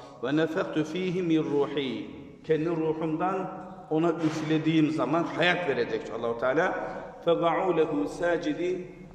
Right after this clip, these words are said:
hepiniz ona secde edin. Buradaki secde, saygıda bulunmak, tazimde bulunmak, eğilmek, her türlü anlayabiliriz.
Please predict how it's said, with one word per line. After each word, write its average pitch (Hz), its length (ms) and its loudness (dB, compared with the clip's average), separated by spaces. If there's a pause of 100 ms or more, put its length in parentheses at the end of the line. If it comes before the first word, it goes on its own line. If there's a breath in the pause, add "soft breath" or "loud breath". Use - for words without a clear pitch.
(120)
hepiniz 170 360 -2
ona 170 200 -2
secde 156 380 0
edin. - 440 -6 (240)
Buradaki 180 400 -4
secde, 180 680 -2 (140)
saygıda 160 500 2
bulunmak, 147 340 0 (360)
tazimde 143 500 2
bulunmak, 143 460 -2 (280)
eğilmek, 139 440 -6
her 185 200 -6
türlü 147 160 0
anlayabiliriz. 139 760 -4